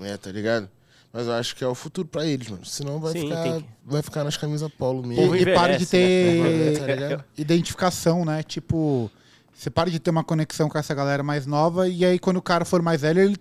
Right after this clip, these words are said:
Speaker 3: não vai comprar a marca do mesmo jeito, tá ligado?
Speaker 1: Mas é, sim, mas vendo desse ponto, eu acho que os próximos dez, vinte anos dessas marcas, assim, vai ser bem louco. Vai ser mais maneiro do que é hoje em dia, tá ligado?
Speaker 3: Ah,
Speaker 1: Porque,
Speaker 3: é.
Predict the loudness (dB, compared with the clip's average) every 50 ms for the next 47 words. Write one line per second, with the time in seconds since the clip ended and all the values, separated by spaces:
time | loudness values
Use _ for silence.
0 | _ -2 -2 0 2 2 0 0 0 -4 -4 -2 0 0 2 4 4 2 2 2
1 | 0 -4 -4 -4 -6 -4 -2 -2 -2 -2 -2 -2 -2 -2 -4 -4 -6 -8 -8 -6
2 | -6 -4 -4 -6 -6 -8 -10 _ _ _ -20 -20 _ _ _ _ _ _ _ _
3 | -6 -4 -2 -2 -2 -4 -6 -10 -20 -20 _ _ _ _ _ _ _ -10 -10 -8
4 | -8 -8 -8 -8 -10 -10 -10 -10 -10 -8 -6 -4 -4 -4 -4 -4 -4 -2 -2 -2
5 | -2 -4 -4 -2 0 0 0 -2 -4 -6 -6 -6 -6 -6 -6 -8 -10 _ _ _
6 | _ _ _ _ _ _ _ _ _ _ _ _ _ _ _ _ _ _ _ _
7 | _ _ _ _ _ _ _ _ -10 -8 -6 -2 0 0 0 0 0 -4 -4 -4
8 | -4 -4 -4 -4 -2 0 2 2 2 2 0 0 -2 -6 -6 -6 -6 -6 -6 -6
9 | -6 -6 -6 -6 -6 -6 -4 -4 -4 -4 -6 -8 -8 -8 -8 -8 -8 -8 -10 -10
10 | -10 -10 -12 -14 -18 -20 -20 -18 -8 -4 -2 -2 -2 -2 -2 0 0 0 0 -2
11 | -4 -14 -16 -12 -10 -8 -6 -6 -4 -4 -4 -4 -4 -4 -4 -4 -4 -4 -6 -8
12 | -10 -6 -4 -2 0 0 0 0 -2 -2 -4 -6 -6 -6 -6 -8 -8 -10 -12 -14
13 | -14 -12 -10 -8 -6 -4 -2 0 2 2 2 2 2 2 2 2 0